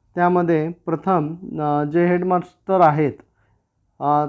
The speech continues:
त्यांचं नाव जे असेल ते इथून तुम्ही सर्च करून घ्यायचं आहे आणि त्यानंतर आपल्याला इकडे, अ, ऑप्शनल आहे, हे भरण्याची गरज नाही की हे असिस्टंट हेडमास्टर जिथं असेल तिथं ते करू शकता.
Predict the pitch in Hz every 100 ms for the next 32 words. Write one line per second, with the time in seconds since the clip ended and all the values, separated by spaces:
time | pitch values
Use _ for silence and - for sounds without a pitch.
0 | 147 175 160 143 180 175 180 185 180 156
1 | 165 139 165 165 151 180 180 165 170 175
2 | 170 160 160 170 165 165 151 151 147 160
3 | 160 170 _ _ _ _ _ _ - 151
4 | 165 170 170 190 196 175 143 160 - _
5 | _ 135 - 170 165 160 160 175 165 139
6 | 165 _ _ _ _ _ - 135 135 139
7 | - 151 - 196 202 165 117 - 147 170
8 | 170 170 160 165 180 180 180 165 151 113
9 | 98 _ 170 165 170 165 160 160 - -
10 | 151 185 180 196 185 175 165 160 - 127
11 | 101 _ _ _ _ 143 156 180 175 180
12 | 175 165 175 175 170 180 185 185 - -
13 | 120